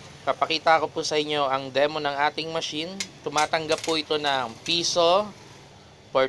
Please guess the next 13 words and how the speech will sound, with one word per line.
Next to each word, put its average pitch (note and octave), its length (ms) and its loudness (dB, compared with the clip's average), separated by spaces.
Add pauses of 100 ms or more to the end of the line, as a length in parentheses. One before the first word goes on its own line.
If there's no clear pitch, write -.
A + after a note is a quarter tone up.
(140)
three D#3+ 160 -2
minutes, E3+ 560 -4
ah, C#3 240 4
six - 320 -6
minutes, F3+ 800 -4 (1040)
five D#3 320 2
peso F3+ 400 2
for C3+ 160 4
thirty D#3 480 0
minutes, E3+ 400 -4
and C3+ 240 -4
ten D#3 320 -2
peso D3+ 480 0